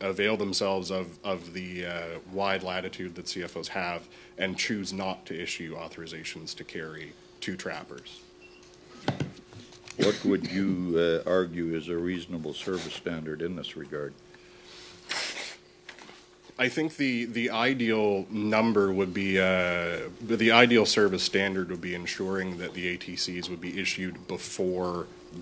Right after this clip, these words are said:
Speaker 1: provincial trapping seasons open. So if, if the, uh, if the Canadian Firearms Program came back and said, "We can, we can get them,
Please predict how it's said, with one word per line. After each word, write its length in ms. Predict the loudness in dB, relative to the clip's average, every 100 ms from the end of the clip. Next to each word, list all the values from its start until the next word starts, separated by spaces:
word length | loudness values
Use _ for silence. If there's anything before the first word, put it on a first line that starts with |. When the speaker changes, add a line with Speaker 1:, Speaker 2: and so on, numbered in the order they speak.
| -4
Speaker 1:
provincial 420 | 2 4 4 0
trapping 480 | 2 2 2 0 -2
seasons 460 | -2 -2 -4 -6 -8
open. 380 | -8 -8 -10 -12 -14 -18 -16 -2
So 300 | 4 6 6
if, 420 | 4 2 -2 4
if 360 | 6 6 0 -2
the, 340 | 2 4 4
uh, 540 | 4 2 0 -2 -4 2
if 260 | 2 2 -2
the 80 |
Canadian 300 | 2 6 6
Firearms 500 | 8 8 8 8 4
Program 480 | 2 4 4 4 0
came 200 | 0 -2
back 300 | 2 0 0
and 140 | -2 -2
said, 260 | -4 -2
"We 100 | -2
can, 360 | 0 0 0 -8 -12 -14 -14 -6
we 120 | -2 0
can 200 | 2 8
get 200 | 6 8
them, 420 | 4 4 2